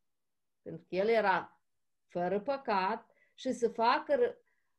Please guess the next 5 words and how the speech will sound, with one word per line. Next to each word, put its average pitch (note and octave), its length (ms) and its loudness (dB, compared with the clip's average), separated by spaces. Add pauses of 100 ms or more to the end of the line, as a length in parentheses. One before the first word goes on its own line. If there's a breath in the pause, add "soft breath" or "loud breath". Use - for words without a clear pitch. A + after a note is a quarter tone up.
(360)
răscumpărare A#3+ 1400 2
pentru B3+ 520 2
oameni, F3+ 680 2
da? G3+ 460 -4 (1300)
E, F#3+ 60 0